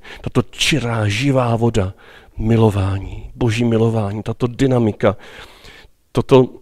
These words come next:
tento pohyb našeho života, tento život sám, tento Bůh sám, Kristus, Mesiáš, rozprostřen ve celém vesmíru,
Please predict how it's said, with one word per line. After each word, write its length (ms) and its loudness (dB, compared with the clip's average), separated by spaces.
tento 240 0
pohyb 520 4
našeho 400 4
života, 520 0
tento 260 4
život 280 2
sám, 600 -2
tento 280 -2
Bůh 360 -2
sám, 640 -2
Kristus, 600 0
Mesiáš, 680 -2
rozprostřen 760 0
ve 240 -2
celém 800 -4
vesmíru, 720 -2